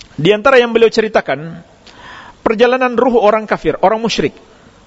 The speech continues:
Tatkala dia diangkat ke langit, maka malaikat yang membawanya, malaikat yang membawa-,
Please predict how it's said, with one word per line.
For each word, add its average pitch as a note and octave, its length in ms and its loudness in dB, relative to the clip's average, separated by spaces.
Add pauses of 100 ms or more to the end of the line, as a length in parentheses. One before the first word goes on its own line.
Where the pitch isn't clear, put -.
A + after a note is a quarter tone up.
(880)
Tatkala C4+ 400 2
dia A#3+ 160 2
diangkat A#3 560 -2
ke - 80 -4
langit, F3+ 320 0 (1400)
maka B3+ 640 2 (320)
malaikat A#3 720 -2
yang A3 240 0
membawanya, G#3+ 640 0 (1700)
malaikat F#3+ 400 -2
yang G#3 160 -2
membawa-, G#3 240 0